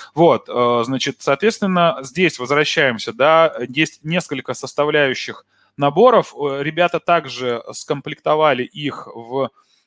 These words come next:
а, несколько сценариев. Я щас тоже дам, а, разные ссылки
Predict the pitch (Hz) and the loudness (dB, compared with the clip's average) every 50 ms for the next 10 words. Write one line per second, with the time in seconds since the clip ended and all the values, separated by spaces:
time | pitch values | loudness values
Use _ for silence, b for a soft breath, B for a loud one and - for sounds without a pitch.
0 | _ - 110 113 110 110 110 110 107 107 110 95 85 98 123 131 143 160 156 - | _ -6 -4 -2 -2 -2 -2 -2 -2 -2 -4 -6 -10 -12 -10 -6 -4 -4 -4 -4
1 | - 135 123 - 123 - - - - 143 160 185 226 220 190 151 123 - 117 120 | -4 -8 -6 -6 -10 -10 -10 -10 -6 0 2 2 4 4 2 0 0 -2 -4 -4
2 | 123 - 131 - - - 147 127 117 117 113 120 123 123 117 110 - _ _ - | -4 -6 -8 -10 -6 -4 -4 -4 -4 -4 0 2 2 2 2 -2 -8 _ _ -12
3 | 110 107 104 104 104 107 - _ - 117 120 135 127 113 117 117 117 113 110 113 | -10 -8 -6 -6 -6 -8 -10 _ -4 0 2 2 2 0 -2 -4 -4 -4 -6 -6
4 | _ _ _ _ _ _ _ _ _ _ _ - - - - - - 214 247 269 | _ _ _ _ _ _ _ _ _ _ _ -12 -8 -6 -4 0 2 2 2 2
5 | 226 - 151 123 104 | 0 -2 -2 -2 -2